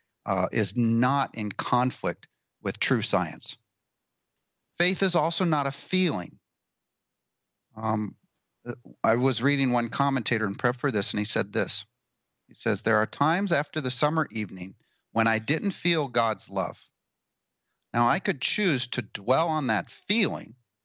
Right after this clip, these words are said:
letting it carry me into a state of self-pity. Or I could say this, 'Lord, I don't feel loved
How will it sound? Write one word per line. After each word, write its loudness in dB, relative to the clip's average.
letting 2
it -2
carry 0
me 0
into -4
a 0
state 0
of -4
self-pity. -2
Or 0
I 0
could -2
say 2
this, -4
'Lord, -2
I 0
don't 2
feel 0
loved -4